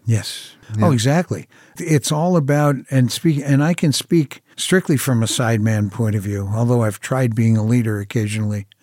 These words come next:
Speaker 1: Uh, it's all about making the artist comfortable.
Speaker 2: Yes. Yes.
Speaker 1: You know, putting your
Speaker 2: Yep.
Speaker 1: needs aside at times
Speaker 2: Yep.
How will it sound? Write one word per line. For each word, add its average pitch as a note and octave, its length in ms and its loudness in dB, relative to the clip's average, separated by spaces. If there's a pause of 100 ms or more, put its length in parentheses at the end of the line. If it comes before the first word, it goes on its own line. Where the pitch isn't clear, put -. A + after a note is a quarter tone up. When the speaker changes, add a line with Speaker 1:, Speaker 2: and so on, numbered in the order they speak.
(480)
Speaker 1:
Uh, A#2+ 240 -2 (100)
it's E3+ 240 0
all F3+ 180 2
about D#3 300 0
making D3 720 4
the D3 200 0
artist C3 420 0
comfortable. C#3 540 -4 (480)
Speaker 2:
Yes. G2+ 640 -2 (360)
Yes. A#2+ 300 2
Speaker 1:
You C3 120 4
know, B2 340 4
putting E3+ 320 4
your D#3 160 4
Speaker 2:
Yep. D#3 80 6
Speaker 1:
needs D#3 520 0
aside D#3+ 500 -2
at A#2+ 180 -4
times B2 600 -2 (260)
Speaker 2:
Yep. B2 260 2